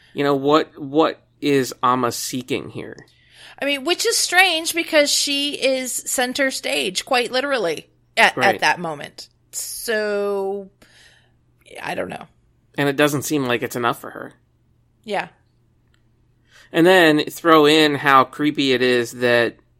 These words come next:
Speaker 1: Amma's music teacher is one of Camille's abusers.
Speaker 2: Right.
Speaker 1: Which, uh, really throws a, a, a wrench into, you know,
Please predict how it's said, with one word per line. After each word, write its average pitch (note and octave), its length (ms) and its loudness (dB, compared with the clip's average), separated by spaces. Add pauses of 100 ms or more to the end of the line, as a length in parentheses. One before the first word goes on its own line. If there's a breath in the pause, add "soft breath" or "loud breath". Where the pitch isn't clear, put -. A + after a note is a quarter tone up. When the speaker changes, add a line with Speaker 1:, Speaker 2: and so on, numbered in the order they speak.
(160)
Speaker 1:
Amma's B2 480 2
music B2 380 -2
teacher A2+ 420 -4
is A2+ 280 -6
one A#2+ 200 -2
of A2 200 -6
Camille's A2+ 560 -4
abusers. A#2 800 -6 (580)
Speaker 2:
Right. E3 580 -8 (160)
Speaker 1:
Which, - 540 -2
uh, A2 260 -2
really B2+ 360 0
throws B2 400 0
a, A#2 480 -2 (100)
a, A#2 240 -2
a A#2 140 -2
wrench B2+ 400 0
into, A2+ 640 0 (420)
you A#2+ 160 -6
know, G2+ 300 -4